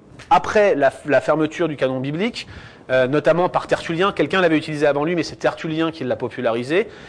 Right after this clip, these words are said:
Et par ce mot, en fait, il cherchait un mot, juste un mot, pour synthétiser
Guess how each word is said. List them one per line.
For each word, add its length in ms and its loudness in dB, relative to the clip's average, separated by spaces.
Et 100 0
par 220 2
ce 140 0
mot, 220 4
en 100 2
fait, 220 0
il 60 -6
cherchait 400 -2
un 140 2
mot, 460 0
juste 360 -4
un 120 2
mot, 260 4
pour 180 0
synthétiser 800 -2